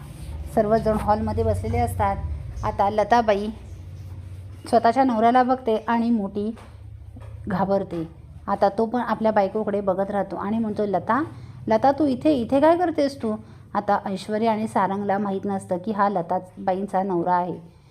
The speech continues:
तेव्हा लगेच ती लता नजर चोरून म्हणते, "कोण लता? कुठची लता? मी तुमची लता नाही आहे, मी पार्वती आहे." तेव्हा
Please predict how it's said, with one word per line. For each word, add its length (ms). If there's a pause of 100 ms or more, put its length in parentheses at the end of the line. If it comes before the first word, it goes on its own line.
(600)
तेव्हा 200
लगेच 380
ती 140
लता 420
नजर 380
चोरून 300
म्हणते, 220
"कोण 260
लता? 420
कुठची 380
लता? 240
मी 140
तुमची 340
लता 260
नाही 280
आहे, 120 (340)
मी 60
पार्वती 520
आहे." 260 (760)
तेव्हा 180